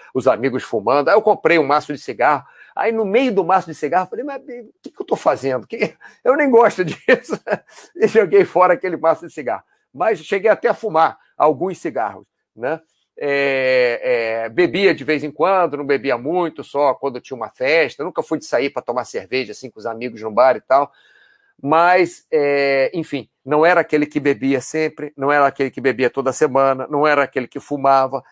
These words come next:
não era aquele que, é, ficava sedentário o tempo inteiro, eu sempre fazia exercícios, não é que eu malhava em academia,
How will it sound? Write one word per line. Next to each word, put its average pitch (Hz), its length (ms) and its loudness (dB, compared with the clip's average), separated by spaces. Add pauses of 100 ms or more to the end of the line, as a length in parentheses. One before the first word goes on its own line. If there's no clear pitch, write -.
(120)
não 147 200 0
era 160 100 4
aquele 127 380 -6
que, 135 280 -8 (240)
é, 123 540 2
ficava 147 380 -2
sedentário 135 580 -2
o - 40 -16
tempo - 200 -8
inteiro, 147 500 -4 (280)
eu 131 100 -6
sempre 165 500 0
fazia 127 300 -2
exercícios, 127 800 -8 (240)
não 127 100 0
é 160 80 2
que 160 120 -4
eu 151 60 4
malhava 120 440 0
em 107 60 -10
academia, 101 580 -10